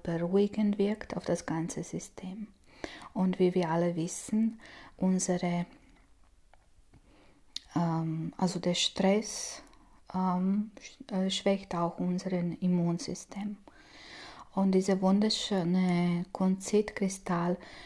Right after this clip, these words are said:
wirkt wirklich einfach so wie, oh, einfach runterzukommen und loszulassen. Diese Kristalle stärkt auch unser Vertrauen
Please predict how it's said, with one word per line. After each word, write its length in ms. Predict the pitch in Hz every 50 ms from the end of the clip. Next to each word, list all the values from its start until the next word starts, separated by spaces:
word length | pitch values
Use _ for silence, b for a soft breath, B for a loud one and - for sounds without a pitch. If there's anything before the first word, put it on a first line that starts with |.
| B B B
wirkt 300 | - 202 202 202 - -
wirklich 440 | 202 202 202 - 214 214 214 - -
einfach 380 | 190 196 190 - 226 220 220
so 240 | - - - 220 214
wie, 220 | 226 226 220 220 B B B B B B B B B B B B B B B B B B B - - - -
oh, 400 | 233 220 208 202 190 170 165 165 B B B B B B B B B B B B B B B B B B B
einfach 460 | B 196 190 - 220 202 - - 208
runterzukommen 1300 | 220 214 214 220 220 - 220 208 - - - - - - - - - 190 190 185 175 180 175 190 196 196 B B B B B B B B B B
und 160 | 196 190 190
loszulassen. 1200 | 185 185 180 185 190 - - - - 214 190 180 175 175 190 - - - - - 202 202 208 - - B B B B B B B B
Diese 200 | - 175 - 180
Kristalle 680 | 175 - - 190 190 - - - 180 175 180 185 190 190
stärkt 520 | 190 - - - 185 180 190 190 - -
auch 180 | 180 185 - -
unser 260 | 190 190 190 190 190 - 185 190
Vertrauen 800 | - - 180 - - - 175 175 180 180 185 196 208 226 247